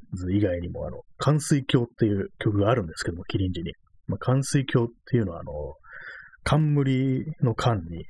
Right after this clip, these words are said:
水、橋ですね。あの、川を渡る橋。で、寒水峡って読むんですけども、これはあの、確かあの、増水した時は、その、普通にまあ、川にかかってる橋なんですけども、増水すると、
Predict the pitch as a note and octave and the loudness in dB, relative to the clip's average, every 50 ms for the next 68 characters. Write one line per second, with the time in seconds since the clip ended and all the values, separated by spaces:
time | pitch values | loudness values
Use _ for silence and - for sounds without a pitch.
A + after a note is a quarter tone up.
0 | - - - A2 G#2+ G#2+ G#2 G#2 A2 G#2 G2+ - - - - - - - A#2+ - | -8 -2 0 2 2 2 2 2 2 2 0 -4 -12 -20 -18 -10 -4 0 2 2
1 | - A#2+ - - - - - - - G#2+ A2+ G2 F2 F2 E2+ - - - _ _ | 2 2 0 -4 -6 -10 -10 -6 -2 0 0 0 0 -4 -6 -10 -10 -12 _ _
2 | _ _ - - - C#3 C3+ - - - - A2 G2 F2+ F2 F#2 G2 - F#2+ - | _ _ -20 -16 -12 -12 -12 -10 -6 0 0 2 2 2 0 -2 -2 -2 -4 -4
3 | - F#2+ - - G2 F#2 - - - - - A2+ - - - A#2 A#2 A2 - - | -2 -2 -2 -2 -2 -4 -8 -10 -14 -4 -4 -4 -2 0 0 2 2 2 2 2
4 | A2+ G#2+ - A2+ G#2+ - A2+ G#2+ A#2+ A#2 F#2 E2+ - - - F2+ F2+ F2 F2 E2 | 0 2 2 0 0 2 2 2 2 2 0 -4 -8 -8 -6 -6 -6 -6 -8 -10
5 | - - - - - - - - - - - - - - - C3+ D3 E3 D#3+ D#3 | -12 -14 -20 -20 -20 -20 -20 -20 -20 -20 -20 -20 -18 -2 0 2 2 4 2 2
6 | D#3 D3+ C#3+ - D3+ - - - F2+ F2+ F2 F2 F2 F2 F2 E2+ E2+ E2+ - - | 2 0 0 0 -2 0 0 0 0 0 -2 -2 -2 -4 -2 -4 -4 -4 -4 -6
7 | - - - _ _ _ - - - - - - _ _ _ A2 G#2+ C3 C#3+ E3 | -10 -16 -20 _ _ _ -20 -20 -20 -20 -20 -20 _ _ _ 0 2 4 4 4
8 | E3 - - G3 E3+ - - E3 F3+ E3+ - - - F#2 F#2 - - - - - | 2 2 2 2 2 2 2 2 2 0 2 0 0 0 0 -4 -6 -12 -16 -10
9 | - - - - - - - - - - - - - - E3+ E3+ E3+ F3 D3 A2 | -8 -8 -8 -8 -10 -14 -14 -14 -12 -12 -12 -12 -2 0 2 4 4 2 2 0
10 | F#2 E2+ D2 - - - - - _ _ - - - - - _ - - - - | 0 -2 -6 -8 -10 -12 -16 -18 _ _ -20 -20 -20 -20 -20 _ -20 -14 -4 0
11 | - D3+ B2+ - - - - A#2+ - G#2+ - - - - B2+ G2+ F2 D#2+ - - | 2 2 2 2 0 0 -2 0 0 2 0 2 2 2 2 0 0 -4 -8 -10
12 | - E2 E2 E2+ E2 D#2 - A#2 A2+ C3+ D#3+ E3 D#3+ F#3+ F3+ D#3+ - F#3 F3 F3 | -10 -8 -8 -6 -8 -6 -6 -2 0 2 2 4 4 2 2 4 2 2 0 2
13 | - - F#2 E2+ D#2 - | 0 -2 -2 -2 -4 -6